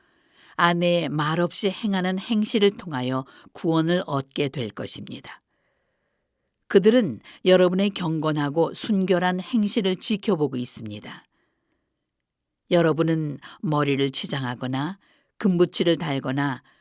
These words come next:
옷을 차려 입거나 하는 거치장을 하지 말고 썩지 않는 온유하고 정숙한 마음으로 속 사람을 단장하도록 하십시오. 이것이 하나님께서 보시기에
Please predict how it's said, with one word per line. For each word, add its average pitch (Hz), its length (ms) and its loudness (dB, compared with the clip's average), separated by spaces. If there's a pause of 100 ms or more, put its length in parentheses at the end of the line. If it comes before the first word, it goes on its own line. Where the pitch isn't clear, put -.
(200)
옷을 185 380 2
차려 185 380 -2
입거나 160 420 -4
하는 151 320 -2 (240)
거치장을 180 600 -2
하지 160 300 -4
말고 120 460 -6 (760)
썩지 - 500 2
않는 196 480 2
온유하고 175 760 0
정숙한 196 680 -2
마음으로 151 540 0 (240)
속 - 380 0
사람을 147 520 -4
단장하도록 151 960 -6
하십시오. - 440 -8 (1400)
이것이 190 460 4
하나님께서 202 840 0
보시기에 135 600 -2